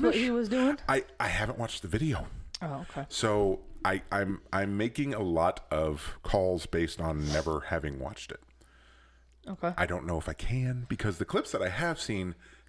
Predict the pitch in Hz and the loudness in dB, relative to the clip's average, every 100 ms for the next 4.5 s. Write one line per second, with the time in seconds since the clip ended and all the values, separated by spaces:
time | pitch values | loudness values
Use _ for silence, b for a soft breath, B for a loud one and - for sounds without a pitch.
0 | - - - 76 - - 71 67 - - | -18 -16 -10 -10 -10 -12 -10 -12 -14 -16
1 | - - - B B B 269 208 - 220 | -14 -14 -14 B B B 0 2 4 4
2 | 226 226 269 - - - 185 - - - | 6 4 4 2 2 4 4 4 -4 -6
3 | - 110 123 143 120 101 113 107 117 107 | 0 2 4 2 2 0 0 2 0 0
4 | 101 110 107 107 | 4 6 6 4